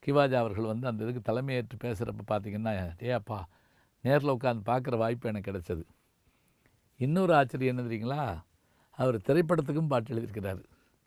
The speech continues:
ஏன்னா சில பேர் இந்த பக்கம் வரமாட்டாங்க. குன்னக்குடி வைத்தியநாதன் அவர்கள் அவர்ட்ட போய் இப்படி கேட்ட உடனே, "அதுக்கெல்லாம் எனக்கு வருமாப்பா?" அப்படின்னு கேட்டிருக்காரு. "இல்ல, எழுதுங்க," இந்த மாதிரி ஒரு டியூன் கொடுத்து எழுத சொன்ன உடனே,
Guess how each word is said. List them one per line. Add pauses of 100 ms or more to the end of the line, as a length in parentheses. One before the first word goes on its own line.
(800)
ஏன்னா
சில
பேர்
இந்த
பக்கம்
வரமாட்டாங்க. (560)
குன்னக்குடி
வைத்தியநாதன்
அவர்கள் (600)
அவர்ட்ட
போய்
இப்படி
கேட்ட
உடனே,
"அதுக்கெல்லாம்
எனக்கு
வருமாப்பா?"
அப்படின்னு
கேட்டிருக்காரு. (520)
"இல்ல,
எழுதுங்க,"
இந்த
மாதிரி
ஒரு
டியூன்
கொடுத்து
எழுத
சொன்ன
உடனே,